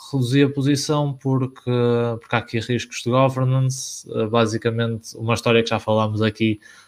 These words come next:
sobre a oferta de, do C E O de ações da empresa, ah, ao advo-, ao advogado e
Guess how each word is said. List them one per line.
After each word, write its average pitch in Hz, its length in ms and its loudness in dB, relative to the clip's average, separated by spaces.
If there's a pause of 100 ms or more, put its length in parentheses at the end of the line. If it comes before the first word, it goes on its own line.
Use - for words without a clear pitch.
sobre 113 480 4
a 113 100 6
oferta 113 640 4
de, 110 380 -2
do 117 80 0
C 113 360 0
E 113 60 4
O 107 300 2 (400)
de 117 360 6
ações 113 360 0
da 123 100 2
empresa, 110 720 0 (140)
ah, 110 340 0
ao 120 180 2
advo-, 110 260 0
ao 113 300 4
advogado 123 800 2
e 104 480 -4